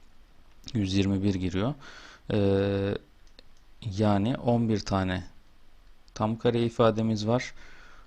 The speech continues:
Toplamda da yüz otuz, e, sayımız var. Şimdi burada önemli bir nokta var arkadaşlar. Buraya kadar baktığımız zaman, e,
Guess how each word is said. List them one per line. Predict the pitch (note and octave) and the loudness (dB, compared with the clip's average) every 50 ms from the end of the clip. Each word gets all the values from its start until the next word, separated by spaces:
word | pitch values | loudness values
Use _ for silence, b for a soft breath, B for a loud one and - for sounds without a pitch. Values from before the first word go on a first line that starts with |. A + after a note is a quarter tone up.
| b - | b -6
Toplamda | - - G#2 - - G2+ G#2+ G#2 G#2+ G#2 G#2 F#2+ | -2 -2 -2 0 0 0 2 2 2 0 0 2
da | G#2 A#2+ C#3+ D3+ - - - - - - - - - - - - - - - - - - | 2 2 2 0 -4 -12 -20 -20 -20 -20 -20 -20 -20 -20 -20 -20 -20 -20 -18 -18 -10 -4
yüz | A2+ A2 A2 G#2 G#2 | 0 0 2 4 4
otuz, | G#2 G2+ - - C#3+ D3+ - - - - b b b b b b b b b - - | 4 2 2 0 -2 -2 -4 -10 -16 -16 b b b b b b b b b -8 -6
e, | - F#2+ F#2+ F#2 F2+ F2+ F2+ F2+ | -2 -2 0 0 0 0 0 -2
sayımız | - - - A#2 A2 G#2 G2 A2 C3 C#3 C3 A#2+ | 0 4 4 6 6 6 6 4 2 2 4 4
var. | G#2 F#2+ F2 - - - - - - - - - - - - - - - - - - - B B B B B B B B B - | 4 4 4 2 0 -2 -4 -8 -16 -20 -20 -20 -20 -20 -20 -20 -20 -20 -20 -20 -20 -16 B B B B B B B B B -10
Şimdi | - - F3 F3+ F3 D#3+ | -4 0 2 2 4 4
burada | D#3 D3+ D3 C#3+ - | 4 4 4 4 4
önemli | - B2 C3 C3 C3 C3 B2 | 6 6 8 8 8 8 8
bir | B2 B2 | 8 8
nokta | A#2+ A#2 G#2+ - - A#2+ A2+ | 8 6 6 6 6 6 8
var | A2 | 8
arkadaşlar. | G2+ F#2+ F2+ - - G2 G2 F#2+ - - C#3+ D3 C#3+ B2 | 6 6 4 2 0 -2 0 0 4 6 6 6 6 4
Buraya | G#2+ G#2 A#2 A2+ A2 - | 6 8 8 8 8 6
kadar | - G#2+ G#2 A2 C3+ D3 | 4 4 6 6 6 6
baktığımız | B2+ G#2+ G2 - - - G#2+ G2+ G2+ G2+ F#2 | 6 6 4 4 2 2 2 4 4 4 2
zaman, | F#2+ F2+ F#2 A2+ C#3+ D#3 B B B B B B B B B B - - | 2 2 4 2 2 0 B B B B B B B B B B -2 0
e, | G2+ | 2